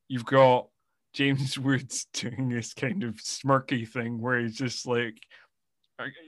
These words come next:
you know, kind of just about on the brink of laughter. And then you've got Rod Steiger, who's just shouting and screaming in this indecipherable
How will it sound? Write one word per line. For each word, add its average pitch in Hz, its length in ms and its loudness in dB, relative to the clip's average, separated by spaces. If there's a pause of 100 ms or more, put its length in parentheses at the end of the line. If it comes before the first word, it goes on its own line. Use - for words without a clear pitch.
(140)
you 156 100 -10
know, 131 240 -4 (280)
kind 127 160 -6
of 117 200 -6 (720)
just 143 320 -2
about 123 440 2
on 131 160 0
the 127 80 0
brink 147 380 2
of 120 160 -2
laughter. 123 640 0 (300)
And 131 260 2
then 123 560 2 (120)
you've 127 260 0
got 131 320 6
Rod 151 280 4
Steiger, 151 920 2
who's 135 260 4
just - 460 -2 (460)
shouting 135 920 0
and 120 160 -4
screaming 131 680 -2
in 120 200 -2
this 117 340 -4 (1000)
indecipherable 135 1600 0